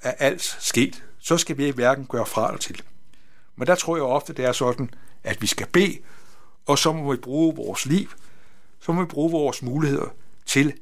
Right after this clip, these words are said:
at gøre gavn. Og det må vi se i øjnene, nøgternt og realistisk,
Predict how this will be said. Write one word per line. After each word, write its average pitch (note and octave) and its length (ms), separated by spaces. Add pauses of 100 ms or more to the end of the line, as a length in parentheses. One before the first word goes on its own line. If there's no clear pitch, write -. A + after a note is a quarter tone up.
(140)
at B2+ 140
gøre A2 160
gavn. A#2 320 (800)
Og - 160
det F3 100
må F3+ 80
vi C#3+ 60
se C3 140
i - 80
øjnene, D3+ 480 (360)
nøgternt D#3+ 460
og C3+ 160
realistisk, A#2 600